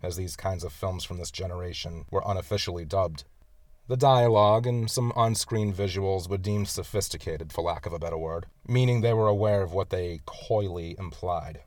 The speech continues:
Something risque and bawdy. Laughably tame by today's standards, but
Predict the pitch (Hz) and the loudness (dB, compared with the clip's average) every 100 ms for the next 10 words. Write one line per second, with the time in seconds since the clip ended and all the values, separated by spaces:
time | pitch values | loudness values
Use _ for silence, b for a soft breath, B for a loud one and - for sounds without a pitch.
0 | - - 156 139 117 110 - 113 110 101 | -14 -8 -2 2 4 4 4 4 6 4
1 | 92 87 85 76 85 85 85 73 - - | 2 -2 -6 0 2 2 -2 -6 -14 -20
2 | - - - 110 101 90 87 - 95 85 | -20 -12 2 4 4 0 -4 -2 -4 -2
3 | 85 104 98 92 - 87 85 87 78 80 | -4 0 0 0 -4 -6 -8 -10 -8 -10